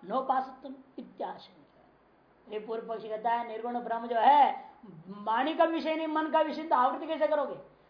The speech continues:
प्रत्यावृत्ति करने के लिए मन का विषय होना जरूरी है। ये मन ही तो प्रत्यय ग्रहण करता है, प्रत्यावृत्ति करता है अंतःकरण। जब अंतःकरण प्रत्यय ही नहीं कर पाएगा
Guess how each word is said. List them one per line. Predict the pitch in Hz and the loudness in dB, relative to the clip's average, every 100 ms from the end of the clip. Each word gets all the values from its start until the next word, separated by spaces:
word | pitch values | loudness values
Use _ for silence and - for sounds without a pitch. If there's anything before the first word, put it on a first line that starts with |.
| _ | _
प्रत्यावृत्ति | 240 226 - 285 294 302 311 | -4 -4 6 8 8 4 -2
करने | 302 311 | -2 0
के | 320 | 0
लिए | |
मन | 320 320 | 0 2
का | 320 | 0
विषय | 285 | 2
होना | 302 302 | 2 2
जरूरी | 311 294 294 | -2 -4 -6
है। | 262 - - _ _ | -6 -8 -20 _ _
ये | 269 | -12
मन | 226 240 | -4 -4
ही | 294 | -2
तो | 330 | -2
प्रत्यय | 302 285 302 | -2 0 2
ग्रहण | 277 285 294 | 2 2 0
करता | 254 294 | 0 2
है, | 294 | 2
प्रत्यावृत्ति | 277 254 277 277 277 | 0 2 4 4 2
करता | 254 262 262 | -6 0 0
है | |
अंतःकरण। | 247 254 277 247 392 - - _ _ _ _ 214 | 0 -2 -2 -4 -4 -6 -14 _ _ _ _ -2
जब | 262 | 0
अंतःकरण | 233 247 294 294 311 | 0 -2 0 2 0
प्रत्यय | 311 262 254 311 | 0 -6 -4 -2
ही | 370 | -2
नहीं | 359 | 4
कर | 320 | 4
पाएगा | 311 269 262 208 180 220 294 | 8 8 8 4 0 0 -4